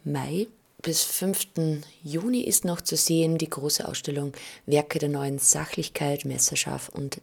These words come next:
detailverliebt. Das war eine Kooperation mit dem Kunstforum Ostdeutsche Galerie Regensburg.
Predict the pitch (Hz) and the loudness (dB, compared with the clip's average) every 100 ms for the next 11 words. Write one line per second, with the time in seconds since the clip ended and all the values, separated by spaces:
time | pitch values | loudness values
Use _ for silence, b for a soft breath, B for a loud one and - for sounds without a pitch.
0 | - 127 - - 143 180 202 196 214 - | -6 -6 -4 -4 -2 0 0 0 -2 -4
1 | - B B B 151 151 143 143 147 - | -14 B B B -4 0 0 0 -2 -2
2 | - - 151 151 151 - 139 - - 156 | -2 0 2 0 0 -2 -4 -4 -4 -4
3 | - - 139 135 - - - - 131 - | -4 -4 -4 -6 -8 -4 -4 -4 0 0
4 | - 127 135 147 151 - _ - 147 139 | 0 -4 -2 -4 -6 -12 _ 2 4 4
5 | 127 - 131 127 - - | -2 -4 -4 -6 -8 -12